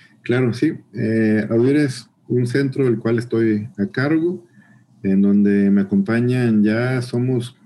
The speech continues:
treinta y cinco psicólogas y psicólogos que atendemos aquí. Y bueno,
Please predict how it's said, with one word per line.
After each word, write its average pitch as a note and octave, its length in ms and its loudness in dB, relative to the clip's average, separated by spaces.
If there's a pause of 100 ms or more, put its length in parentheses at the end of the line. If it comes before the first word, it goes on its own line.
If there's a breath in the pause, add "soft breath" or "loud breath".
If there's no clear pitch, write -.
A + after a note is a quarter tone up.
treinta F#2+ 380 0
y F#2 80 0
cinco A#2+ 440 -2
psicólogas A#2+ 480 -2
y G2+ 60 0
psicólogos C3 600 -2 (640)
que F#2+ 200 0
atendemos G2+ 920 0
aquí. B2+ 460 -6 (720 soft breath)
Y G2 280 2
bueno, G2+ 300 2